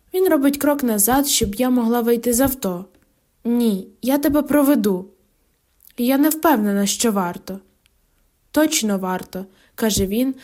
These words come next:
та все одно йде, тримаючи парасольку над моєю головою. Дихання в мене стає нерівним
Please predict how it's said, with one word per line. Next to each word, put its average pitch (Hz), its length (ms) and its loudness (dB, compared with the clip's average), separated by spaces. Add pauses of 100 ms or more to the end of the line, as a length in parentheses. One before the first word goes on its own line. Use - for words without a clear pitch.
(160)
та 294 100 0
все 311 240 2
одно 247 360 0
йде, 220 280 0
тримаючи 208 520 -4
парасольку 220 600 -2
над 196 180 -4
моєю 196 420 -2
головою. 196 640 -4 (680)
Дихання 311 420 0
в 220 60 -2
мене 262 280 2
стає 247 320 0
нерівним 220 560 -2